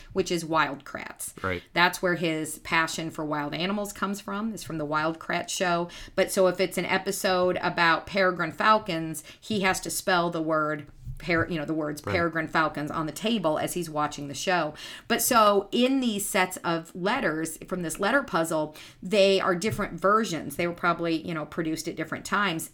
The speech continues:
Speaker 1: And I did not know this. I had to Google it. But you know how when you write a lowercase a, you know how there's two different ways to write it?
Speaker 2: Mm-hmm.
Speaker 1: There's, like, the kind of what I call, like, the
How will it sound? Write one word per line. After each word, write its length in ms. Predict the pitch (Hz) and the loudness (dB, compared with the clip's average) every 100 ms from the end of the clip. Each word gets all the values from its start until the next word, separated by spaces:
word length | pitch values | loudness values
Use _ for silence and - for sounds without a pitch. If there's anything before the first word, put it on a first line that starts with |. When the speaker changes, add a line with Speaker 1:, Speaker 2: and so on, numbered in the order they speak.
| - | -2
Speaker 1:
And 360 | 185 180 175 - - | 0 0 -2 -8 0
I 120 | 208 | 2
did 200 | 247 302 | 4 4
not 260 | 277 208 185 | 4 4 4
know 280 | 175 165 165 | 2 4 4
this. 240 | 180 208 | 4 4
I 80 | - | 2
had 200 | 190 214 | 0 0
to 60 | 202 | -2
Google 360 | 160 160 160 180 | 0 2 4 2
it. 120 | 190 | 2
But 100 | - | 0
you 80 | 233 | 0
know 100 | 277 | 4
how 240 | 277 262 | 4 4
when 240 | - 202 | 4 2
you 80 | 202 | 2
write 180 | 175 185 | 4 4
a 40 | |
lowercase 600 | 170 165 175 170 170 165 - | 4 2 0 -2 -2 -2 -2
a, 240 | 160 156 | -2 0
you 160 | 165 175 | 0 0
know 80 | 190 | 0
how 80 | 196 | 0
there's 200 | 160 160 | -2 -2
two 140 | 190 | -2
different 260 | 175 170 - | -2 -2 -2
ways 180 | 165 165 | -2 -2
to 120 | - | -4
write 240 | 143 143 147 | -4 -2 -2
it? 240 | 175 - | -4 -6
Speaker 2:
Mm-hmm. 300 | 117 98 107 | -8 -6 -2
Speaker 1:
There's, 160 | 156 175 | 0 2
like, 260 | 175 170 | 2 0
the 220 | - 151 - | 0 -2 -2
kind 160 | 185 | -2
of 40 | 185 | 0
what 100 | 170 | 2
I 80 | 165 | 0
call, 240 | 170 160 | 2 0
like, 240 | 147 147 | 0 -4
the 160 | - - | -8 -8